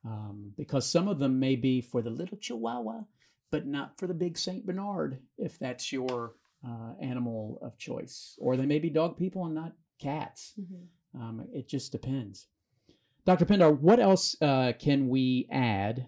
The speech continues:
Speaker 1: to this podcast about shelter medicine here at S P C A Tampa Bay?
Speaker 2: What else can we add? Um,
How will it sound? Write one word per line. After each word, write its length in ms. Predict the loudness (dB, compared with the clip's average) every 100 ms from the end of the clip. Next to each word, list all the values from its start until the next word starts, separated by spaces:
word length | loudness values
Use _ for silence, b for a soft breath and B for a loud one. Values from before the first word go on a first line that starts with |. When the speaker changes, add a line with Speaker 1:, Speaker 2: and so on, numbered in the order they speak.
| -12 -10
Speaker 1:
to 80 | -2
this 180 | -2 -2
podcast 680 | -2 -2 -2 -2 -2 -4
about 280 | -2 -2 -2
shelter 440 | -2 2 2 2 -2
medicine 640 | -2 -2 -4 -4 -6 -8 _ _ _ _ _
here 220 | -4 -2
at 60 | -2
S 200 | -4 -4
P 140 | -4 -4
C 260 | -2 -2
A 320 | -2 -6 -10 -14 -12
Tampa 300 | -10 -8 -8
Bay? 340 | -8 -10 -14 _ _ _ b b b b b b b b b b b _
Speaker 2:
What 100 | -20 -16
else 140 | -14
can 200 | -8 -6
we 160 | -6 -8 -10
add? 580 | -8 -4 -2 -2 -6 B B -2
Um, 560 | 2 2 2 0 -2